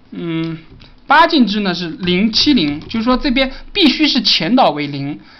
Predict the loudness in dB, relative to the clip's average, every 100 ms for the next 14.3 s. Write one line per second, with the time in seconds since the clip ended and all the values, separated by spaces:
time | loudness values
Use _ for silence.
0 | -14 -4 0 2 4 4 4 2 2 2
1 | 2 -2 0 0 2 2 2 0 0 -2
2 | -4 -6 -6 -10 -20 -20 -6 -4 -2 -4
3 | -2 0 0 0 0 0 -2 -4 -6 -12
4 | -10 -4 -2 0 2 0 -2 -6 -20 -20
5 | -4 0 0 -4 -6 -6 -6 -8 -12 -14
6 | -14 -12 -12 -14 -16 -16 -16 -18 -18 -20
7 | -18 -18 -14 -16 -16 -14 -12 -12 -12 -14
8 | -12 -12 -4 0 2 4 4 2 2 2
9 | 0 2 2 2 0 2 2 0 -4 -2
10 | -2 -2 -2 0 2 0 0 -2 -6 -14
11 | _ _ _ -6 -6 -2 -2 -2 -4 -4
12 | -6 -6 -10 -4 -4 -4 -8 -8 -6 -4
13 | -6 -6 -6 -8 -8 -6 -2 0 2 2
14 | 0 0